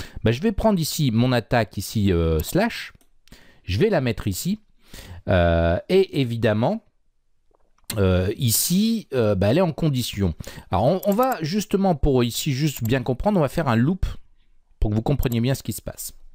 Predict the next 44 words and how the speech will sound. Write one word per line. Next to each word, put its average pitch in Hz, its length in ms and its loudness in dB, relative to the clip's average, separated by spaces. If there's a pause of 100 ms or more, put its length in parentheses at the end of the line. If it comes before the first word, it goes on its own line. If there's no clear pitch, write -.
(360)
Je 104 140 -2
vais 151 80 2
pas 220 160 0
devoir 190 240 4
appuyer 143 260 0
sur - 140 0
la 101 100 2
barre 104 160 2
d'espace, 135 400 -2
mais 202 80 4
si - 160 -2
maintenant 143 540 0 (400)
je - 160 0
fais 143 160 0
play, 226 260 0
qu'est-ce - 260 -2
qui 131 120 -6
se - 80 -8
passe ? - 340 -10 (2250)
Ben, 107 60 2
il 131 60 0
ne 131 40 -4
se 165 100 -2
passe 220 320 -2
rien 165 320 2
du 110 160 -6
tout. - 140 -16 (340)
Pourtant, 269 380 0
on 226 60 -2
peut 147 120 -2
voir 185 240 0
que 131 80 -2
slash 202 540 -2
se - 180 0
joue, 113 380 -2
et 107 100 -2
si - 160 -6
je 110 60 -6
vais 107 100 2
dans 98 140 0
l'autre, 170 260 -2
idle 127 320 0
se 107 160 -2
joue. 87 160 -8